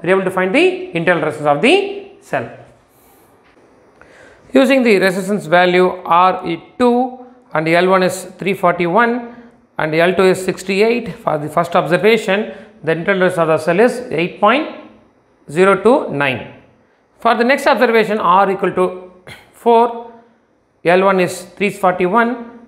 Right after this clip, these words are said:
L two is one twenty-nine centimeter. The R value, the internal resistance of the cell is six point five seven. For the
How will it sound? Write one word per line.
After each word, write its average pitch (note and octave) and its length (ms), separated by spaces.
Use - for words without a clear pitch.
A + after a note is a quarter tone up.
L F3 180
two F#3+ 80
is A3 220
one E3 200
twenty-nine F3 380
centimeter. F#3 800
The D#3 100
R E3+ 260
value, E3+ 240
the D3 80
internal F3+ 260
resistance E3+ 220
of D#3+ 60
the D3+ 80
cell E3+ 200
is A3+ 240
six - 320
point B3 380
five E3 260
seven. C3 300
For G#3 180
the G#3 80